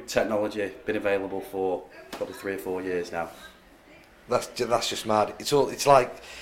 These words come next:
Speaker 2: it's like standing at the control of a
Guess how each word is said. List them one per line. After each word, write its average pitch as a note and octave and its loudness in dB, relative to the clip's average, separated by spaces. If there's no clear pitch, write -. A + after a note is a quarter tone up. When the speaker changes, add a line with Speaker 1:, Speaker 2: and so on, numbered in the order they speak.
Speaker 2:
it's B2+ -2
like D#3 6
standing A#2 0
at A2+ -6
the - -10
control A2 6
of G#2+ 6
a G2+ 4